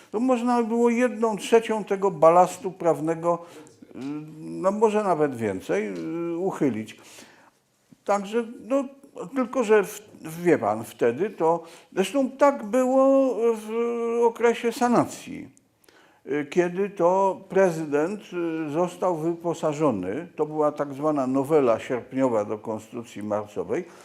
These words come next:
kiedy prezydent został wyposażony w prawo, y, wydawania rozporządzeń z mocą ustawy.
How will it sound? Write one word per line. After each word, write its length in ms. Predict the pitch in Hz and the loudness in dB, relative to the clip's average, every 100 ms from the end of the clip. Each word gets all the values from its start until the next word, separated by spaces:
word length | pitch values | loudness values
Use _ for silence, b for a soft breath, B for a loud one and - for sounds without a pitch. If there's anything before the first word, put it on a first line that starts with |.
| B B B | B B B
kiedy 240 | 160 151 | -4 -2
prezydent 600 | 139 156 190 190 180 165 139 | -2 -2 -2 -2 -4 -4 -4
został 380 | 160 - 170 | -6 -2 -4
wyposażony 800 | 156 156 160 - 123 123 165 160 | -2 -4 -6 -2 -2 -2 -4 -4
w 100 | - | -8
prawo, 540 | - 143 139 151 151 - B B B B - | 0 2 4 0 -4 -8 B B B B -4
y, 400 | 131 127 120 - | -2 0 -2 -6
wydawania 760 | 120 127 151 135 143 160 143 | -4 0 2 2 2 0 2
rozporządzeń 840 | 135 143 - 147 143 160 147 151 127 | 2 0 -2 -4 -2 -2 -2 -2 -2
z 80 | |
mocą 360 | 139 147 151 143 | -2 -2 -2 -4
ustawy. 680 | 131 - - 92 78 76 | -6 -6 -2 -2 -4 -14